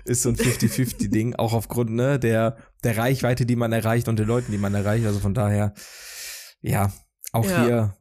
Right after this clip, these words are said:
Speaker 1: äh, an Peinlichkeit kaum zu überbieten, tatsächlich.
Speaker 2: Ja, und, äh, um jetzt, äh, noch ein bisschen Licht ins Dunkeln zu bringen an unsere Zuhörer,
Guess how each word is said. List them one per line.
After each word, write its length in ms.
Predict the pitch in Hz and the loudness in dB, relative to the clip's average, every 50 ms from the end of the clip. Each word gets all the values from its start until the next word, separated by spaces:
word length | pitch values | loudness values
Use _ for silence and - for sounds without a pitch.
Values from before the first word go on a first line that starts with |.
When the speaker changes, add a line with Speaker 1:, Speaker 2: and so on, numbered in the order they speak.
| - - - | -16 -18 -8
Speaker 1:
äh, 420 | - 104 104 101 101 104 104 104 104 - _ _ _ _ _ _ _ _ _ _ - | -4 -2 0 0 2 0 0 -2 -4 -8 _ _ _ _ _ _ _ _ _ _ -4
an 160 | 123 117 - | -2 -2 -2
Peinlichkeit 680 | - 226 220 165 185 185 175 - - - 139 135 - | 0 0 0 2 2 0 -2 -4 -4 -2 -2 -2 -2
kaum 220 | - - 143 143 | -4 -4 -4 -4
zu 160 | 151 - - 131 | -4 -4 -4 -4
überbieten, 360 | 117 - - 101 - - - | -4 -4 -4 -4 -6 -6 -8
tatsächlich. 600 | - - - - - 120 - - 117 - - - - _ _ _ - - - - _ _ _ _ | -8 -8 -8 -8 -8 -10 -10 -10 -12 -12 -14 -16 -20 _ _ _ -20 -20 -20 -20 _ _ _ _
Speaker 2:
Ja, 220 | 226 208 202 165 208 - - - - - - - - - - - - | -2 0 0 -2 -4 -10 -18 -20 -20 -20 -20 -20 -20 -20 -20 -10 -6
und, 400 | - 247 269 294 285 - - - - | -4 -2 -2 -2 -2 -2 -4 -4 -4
äh, 180 | - 220 220 220 - - | -4 -2 0 -2 -2 -2
um 220 | - - 220 240 | -2 0 2 2
jetzt, 320 | 240 220 214 214 - - - - - | 2 2 0 -2 -2 -4 -4 -2 -2
äh, 220 | 180 190 185 185 | -2 0 0 0
noch 200 | 190 185 180 180 | 0 0 0 0
ein 100 | 196 180 | -2 -2
bisschen 640 | 170 190 190 - - 175 165 165 160 160 165 170 - _ _ _ - - | 0 -2 -2 -2 -2 -2 -2 -2 -2 -6 -10 -14 -18 _ _ _ -16 -12
Licht 400 | - 170 175 233 277 - - - | -8 -4 -2 -2 -2 -2 -4 -4
ins 220 | - 180 175 - | -4 -2 -2 -2
Dunkeln 280 | - 170 175 - 196 175 | -2 -4 -2 -2 -2 0
zu 140 | 175 - 175 | 0 -2 -4
bringen 280 | 156 165 175 175 185 | -4 -2 -2 -2 -2
an 140 | 175 170 165 | -2 -4 -4
unsere 240 | - 185 175 - 170 | -4 -4 -4 -4 -4
Zuhörer, 640 | - - - 233 220 - 156 143 147 151 156 185 | -4 -4 -2 -4 -4 -4 -6 -8 -8 -8 -8 -8